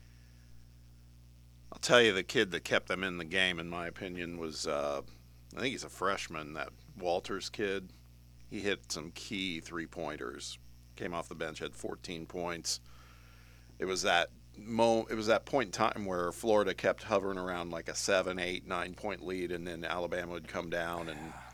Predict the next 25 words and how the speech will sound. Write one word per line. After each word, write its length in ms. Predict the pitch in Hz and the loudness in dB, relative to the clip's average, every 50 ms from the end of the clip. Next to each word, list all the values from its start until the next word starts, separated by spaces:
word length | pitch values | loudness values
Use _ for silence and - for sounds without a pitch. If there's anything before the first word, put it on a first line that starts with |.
| - - - - - - - - - - - - - - | -18 -20 -20 -20 -20 -18 -18 -18 -18 -20 -20 -18 -8 -2
get 160 | 104 92 - | 0 0 0
a 40 | - | 0
three 360 | - - 104 104 101 98 95 | -2 -4 0 0 2 2 0
from 220 | - 95 85 87 | 0 -4 -4 -2
that 280 | 90 85 85 95 - - | 2 2 2 2 0 -2
kid 420 | - 104 95 90 92 95 82 80 | 0 2 4 4 4 2 -2 -6
just 240 | - - 98 - - | -6 -4 -4 -4 -4
to 60 | - | -6
keep 240 | - - 107 104 - | -6 -6 -6 -4 -4
it 100 | 90 - - | -4 -6 -4
close. 640 | - - 98 95 98 98 98 - - - - - - - - - - - - | 0 2 4 4 6 4 2 -2 -4 -6 -6 -8 -10 -14 -18 -18 -18 -16 -8
And, 300 | - 85 87 82 82 82 | -4 -4 -4 -2 0 2
uh, 260 | 80 78 78 78 76 87 110 - - - | 4 4 4 4 2 0 -4 -12 -10 -6
because 260 | 110 98 - 110 101 | -4 2 4 6 6
Sears 380 | - - 165 180 196 185 - 107 | 8 8 10 12 12 10 10 10
wasn't 320 | 139 143 107 117 117 110 | 10 10 10 8 0 0
doing 220 | 101 120 127 120 110 | 2 2 2 2 2
a 60 | 92 | 4
lot. 300 | 92 101 104 87 85 - | 6 6 6 6 6 4
Sears 400 | - 147 147 143 135 - - - - | 4 4 4 4 2 0 -2 -2 0
ended 220 | 120 110 107 104 98 | 0 2 2 4 6
up 180 | 104 101 - - - - - - - - - - - - - - - | 6 4 4 2 -12 -20 -20 -20 -20 -20 -20 -20 -20 -20 -20 -10 2
getting 200 | - 120 - 107 | 2 2 2 4
some 220 | 107 - 123 107 95 | 2 2 4 4 2
of 80 | 90 | 0